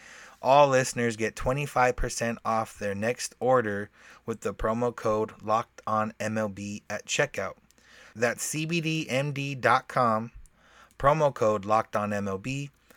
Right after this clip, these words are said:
twenty-five percent off your purchase of superior C B D products.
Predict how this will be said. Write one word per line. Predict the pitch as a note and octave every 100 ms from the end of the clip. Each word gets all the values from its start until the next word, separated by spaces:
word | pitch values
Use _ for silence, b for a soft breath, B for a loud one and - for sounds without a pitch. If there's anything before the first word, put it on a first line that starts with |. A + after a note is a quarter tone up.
| b
twenty-five | - C3 C3 - A#2
percent | - A#2 - A2+ A2
off | A2 A2 -
your | G2+ G#2+
purchase | G#2 - G#2+ - G#2+ G2+
of | - G#2 G2
superior | - G#2 - B2+ B2+ B2+ A#2+
C | - B2
B | A2+ A#2
D | G#2+ G#2+
products. | G#2+ - - G#2 G2+ F#2+ - - - -